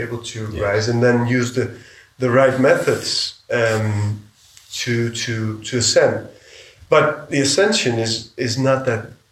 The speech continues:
Speaker 1: that difficult in itself once you've started to release and make
Speaker 2: Yeah.
Speaker 1: space. And it's, it's all about connecting to source,
Speaker 2: Mm-hmm.
Speaker 1: connecting to, um,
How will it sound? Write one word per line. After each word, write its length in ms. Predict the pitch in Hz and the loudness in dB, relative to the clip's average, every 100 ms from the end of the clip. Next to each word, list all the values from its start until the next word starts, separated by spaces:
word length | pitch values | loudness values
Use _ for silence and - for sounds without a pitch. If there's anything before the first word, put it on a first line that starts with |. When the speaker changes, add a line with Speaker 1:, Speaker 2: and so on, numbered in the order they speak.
| - | -2
Speaker 1:
that 180 | - 113 - - _ 123 117 | -2 -2 -6 -20 _ -20 -4
difficult 580 | 190 - 123 107 107 - | -4 -2 -4 -2 -4 -4
in 140 | 107 | -4
itself 680 | 104 - - 127 104 - - | -4 -4 2 4 2 -2 -10
once 320 | 113 113 110 - | -4 -4 -4 -4
you've 240 | 107 107 - - | -6 -6 -10 -4
started 320 | 123 107 107 | -2 -2 -4
to 120 | 117 107 | -8 -6
release 520 | 113 131 123 107 107 | -4 0 0 0 -4
and 160 | 104 | -4
make 180 | 107 107 | -2 -2
Speaker 2:
Yeah. 120 | 101 | -2
Speaker 1:
space. 400 | - 143 - - - _ - - - _ | 0 0 0 -6 -18 _ -20 -20 -20 _
And 120 | 123 | 0
it's, 280 | 131 - - - - | 0 -2 -8 -10 -8
it's 140 | 143 160 | -2 2
all 200 | 143 139 | 4 4
about 380 | 131 139 - - | 2 2 0 -4
connecting 920 | 135 127 135 131 - 117 117 117 - _ - - | -4 0 0 0 -4 -2 -2 -4 -10 _ -14 -10
to 340 | 110 107 104 - _ _ - | -6 -8 -10 -16 _ _ -10
source, 580 | - 147 110 - - 98 | 0 0 0 -2 -8 -6
Speaker 2:
Mm-hmm. 280 | 87 143 143 - - _ | -2 -4 -4 -14 -20 _
Speaker 1:
connecting 680 | - 120 117 - 123 113 - - _ - | -2 0 0 0 -2 -2 -8 -18 _ -10
to, 180 | - 117 110 113 - 110 113 | -4 -2 -2 -4 -6 -6 -2
um, 580 | 110 104 104 104 101 | 0 0 -2 -6 -10